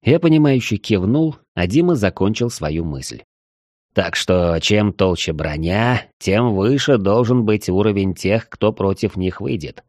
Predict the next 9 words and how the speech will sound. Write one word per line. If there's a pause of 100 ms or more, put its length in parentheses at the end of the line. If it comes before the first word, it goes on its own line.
(400)
Если
они,
конечно,
собираются
хотя
бы
рассчитывать
на
победу".